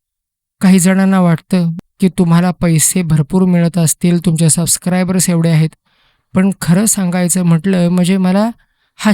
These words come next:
चॅनेल चार वर्षापासून मी चालवतोय, मला ह्यात पंचवीस टक्क्यांपेक्षा कमी फायदा फक्त झालेला आहे.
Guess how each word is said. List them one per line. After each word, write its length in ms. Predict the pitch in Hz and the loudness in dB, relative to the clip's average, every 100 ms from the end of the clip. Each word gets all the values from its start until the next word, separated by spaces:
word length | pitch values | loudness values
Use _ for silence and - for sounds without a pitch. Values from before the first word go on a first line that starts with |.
| - | -2
चॅनेल 460 | - 185 180 220 240 - | -4 -2 0 0 -4 -4
चार 240 | 202 214 | -4 -2
वर्षापासून 760 | 233 208 190 208 190 202 - 202 | -2 0 0 -2 -4 -2 0 0
मी 120 | 196 | 0
चालवतोय, 540 | - 180 165 165 170 160 _ _ _ _ _ - | 0 0 0 2 0 -2 _ _ _ _ _ -2
मला 240 | 220 240 | 0 0
ह्यात 280 | 226 247 - _ _ _ _ _ _ _ _ _ | 0 -2 -6 _ _ _ _ _ _ _ _ _
पंचवीस 540 | 254 240 196 269 277 - | 0 0 0 -4 -4 -4
टक्क्यांपेक्षा 680 | 247 226 240 240 214 226 - 240 _ | -8 -6 -6 -4 -4 -4 -4 -6 _
कमी 260 | 214 202 240 - | -2 0 -2 -2
फायदा 300 | 196 180 180 | -2 0 -2
फक्त 220 | 165 - | -4 -4
झालेला 380 | 175 156 151 151 | -2 0 0 0
आहे. 180 | 147 | 0